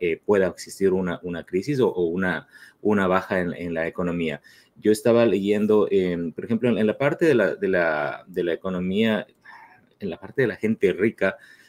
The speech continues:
ellos no paran el consumo, para serles honesto. Ve-, ve-, veía yo, analizaba unas compañías, em, por ejemplo, Gucci, en, en épocas de crisis, ellos casi no han tenido mucho, mucho baja, baja,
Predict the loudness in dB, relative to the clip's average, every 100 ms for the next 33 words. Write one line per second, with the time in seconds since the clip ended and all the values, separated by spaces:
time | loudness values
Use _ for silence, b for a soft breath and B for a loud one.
0 | b 0 2 2 0 -4 -6 0 2 2
1 | -4 -10 -6 -4 -4 -4 -4 -4 -4 -4
2 | -4 -8 -6 -4 -4 -2 -2 2 2 4
3 | 4 4 4 2 -2 -4 -2 0 0 -2
4 | -4 -4 -2 -2 -2 -4 b b b b
5 | _ -4 -2 -2 -4 -6 -8 -12 -16 -10
6 | -6 -6 -4 0 2 0 0 -4 -4 _
7 | _ -6 -2 -2 -4 -4 -2 -2 2 2
8 | 2 0 0 -4 0 0 2 -2 0 0
9 | 2 2 2 2 2 2 2 2 2 2
10 | 2 -2 0 2 2 0 -4 0 2 2
11 | 0 -12 -12 -14 -4 0 0 2 0